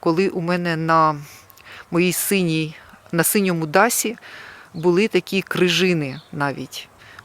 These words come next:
бо був серйозний приморозок, а вона вже почала в цьому році своє квітування.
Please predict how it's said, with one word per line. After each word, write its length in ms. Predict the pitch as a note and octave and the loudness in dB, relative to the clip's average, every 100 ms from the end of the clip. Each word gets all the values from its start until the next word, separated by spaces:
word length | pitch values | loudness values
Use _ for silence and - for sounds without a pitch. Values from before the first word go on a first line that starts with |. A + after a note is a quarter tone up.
| D3+ | -6
бо 100 | D3+ | -4
був 240 | D3 G#3 | 0 0
серйозний 640 | - E3+ D#3 E3 A3 G#3 | 0 0 2 4 2 0
приморозок, 800 | G3 - E3 D3 C#3 C3+ B2+ - | -2 -2 -2 -4 -6 -6 -8 -6
а 100 | - | -4
вона 280 | D3 E3 A3 | -2 0 0
вже 180 | C#4 G3+ | -2 -4
почала 520 | E3 C#3+ E3 D#3 F3 | -4 -4 -2 2 2
в 80 | G#3 | 2
цьому 300 | - F3 E3 | -2 -2 0
році 280 | D#3+ F#3 - | 0 -2 -4
своє 340 | - D#3 D#3+ | -2 -2 -2
квітування. 800 | - D#3+ - D3+ C#3+ C#3 C#3 C#3 | -4 -8 -8 -4 -2 -2 -6 -12